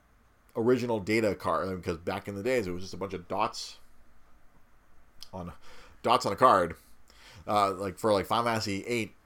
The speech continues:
I mean, <laughs> that's not a great game, but it's an example of the, why the, the Final Fantasy eight remasters have been trash. 'Cause they threw it out back in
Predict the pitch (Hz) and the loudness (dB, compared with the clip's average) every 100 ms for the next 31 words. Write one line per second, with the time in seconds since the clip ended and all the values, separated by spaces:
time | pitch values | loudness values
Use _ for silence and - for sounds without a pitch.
0 | 85 82 82 82 82 87 95 - 110 95 | -10 -8 -6 -8 -10 -10 -10 -2 -2 0
1 | 101 92 90 120 107 85 78 82 82 101 | -2 -2 0 0 0 -2 -6 -6 -4 -2
2 | 104 90 82 - - - - - 107 104 | -2 -2 -8 -10 -20 -20 -12 -2 0 2
3 | 98 113 107 98 90 90 98 95 90 104 | 4 6 6 4 2 0 -2 -4 0 2
4 | 104 92 107 123 113 101 90 87 85 85 | 2 0 -2 -2 -4 -2 -2 -4 -6 -6
5 | 85 85 - 90 87 - - _ _ _ | -6 -8 -4 -4 -6 -12 -16 _ _ _
6 | _ - _ _ _ _ - - - 107 | _ -20 _ _ _ _ -20 -12 -6 -2
7 | 117 - 175 175 196 175 92 - _ _ | -2 0 4 6 8 6 2 -4 _ _
8 | _ _ - _ _ _ _ 117 95 117 | _ _ -20 _ _ _ _ -14 -6 -2
9 | 127 131 117 104 101 98 | -2 -2 -6 -6 -8 -10